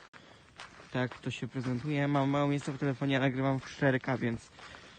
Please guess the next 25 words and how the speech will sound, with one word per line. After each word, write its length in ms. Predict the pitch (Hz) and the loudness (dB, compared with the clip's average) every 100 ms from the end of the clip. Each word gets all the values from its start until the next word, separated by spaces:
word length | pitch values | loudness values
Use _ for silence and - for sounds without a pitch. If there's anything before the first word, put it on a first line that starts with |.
| - - | -10 -6
więc 140 | 120 | -4
może 200 | 131 123 | -2 0
być 140 | 127 | -2
ciężko, 440 | - 127 113 - - | -2 -2 -2 -2 -4
<laughs> 40 | 175 | 0
więc, 440 | 131 127 - - - - - - - | 2 0 -4 -12 -14 -14 -16 -16 -8
e, 340 | - 120 120 120 | -2 0 2 0
muszę 260 | 120 117 127 | -2 -4 -4
to 60 | |
jak 120 | 127 120 | -4 -2
najszybciej 360 | 127 127 143 | -4 -4 -4
wysyłać. 520 | 123 120 - 123 135 - - - - - - | -4 -4 -4 -6 -6 -12 -18 -20 -20 -18 -8
No, 200 | 123 113 127 - | -4 -4 -6 -8
zobaczcie 300 | 120 123 120 | -8 -6 -6
jak 80 | 127 | -6
ładnie. 240 | 123 104 113 - - - - - - - - - - - | -6 -6 -8 -10 -20 -20 -20 -20 -20 -18 -20 -20 -14 -2
Miniaturkę 460 | 120 127 127 127 | 0 0 -2 -4
już 100 | 127 | -4
mamy 220 | 123 127 113 | 0 0 0
chyba, 200 | 110 113 | -2 -4
co? 180 | 135 139 - - - 160 - - | -6 -8 -14 -20 -16 -14 -14 -16
<laughs> 680 | - - - - - - - | -18 -18 -16 -14 -14 -8 4
Dotarłem 880 | - 117 110 - 139 131 104 90 - - - - - | 12 12 12 12 12 12 12 12 12 6 2 2 4
do 200 | 120 160 | 10 12
domu. 440 | 120 101 87 78 | 12 12 12 10